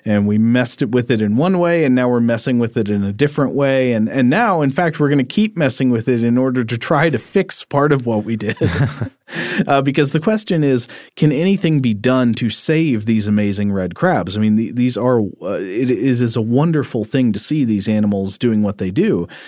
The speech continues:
And so I was reading an interesting article about this on The Conversation in, uh, posted in twenty sixteen by two La Trobe University professors,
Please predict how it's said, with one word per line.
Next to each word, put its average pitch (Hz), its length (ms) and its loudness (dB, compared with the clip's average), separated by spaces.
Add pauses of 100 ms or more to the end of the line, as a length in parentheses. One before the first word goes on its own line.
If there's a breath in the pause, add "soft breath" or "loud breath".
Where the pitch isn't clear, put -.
(140 loud breath)
And 110 140 0
so 165 140 2
I - 20 2
was 135 200 0
reading 240 280 2
an 175 60 0
interesting 147 560 0
article 160 340 0
about 98 240 0
this 101 220 -4
on 110 300 2
The 107 100 -2
Conversation 120 800 0
in, 101 220 -2
uh, 98 260 -2 (120)
posted 123 360 -2
in 107 140 2
twenty 127 240 0
sixteen 120 480 -2
by 104 80 2
two 170 280 0
La 143 140 0
Trobe 127 360 0
University 110 580 0
professors, 98 640 -4